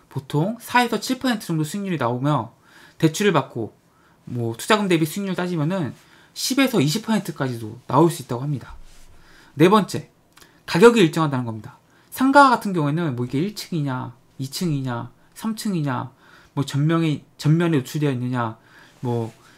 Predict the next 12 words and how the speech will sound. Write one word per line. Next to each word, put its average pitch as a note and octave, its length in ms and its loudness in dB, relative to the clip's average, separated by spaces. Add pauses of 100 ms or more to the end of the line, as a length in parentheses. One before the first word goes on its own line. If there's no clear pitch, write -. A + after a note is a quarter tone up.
(140)
노출된 F3 400 2
부분이 D3 460 -2
넓냐, C3+ 540 2 (500)
적냐, D#3 400 2
이거에 E3 220 4
따라서 D#3 460 0 (300)
가격이 F#3+ 320 2
진짜 D#3+ 180 -2
천-, B3 240 0
천차만별인데 C#3 1000 0 (500)
지식산업센터의 G#3+ 920 0
경우에는 B2 580 -2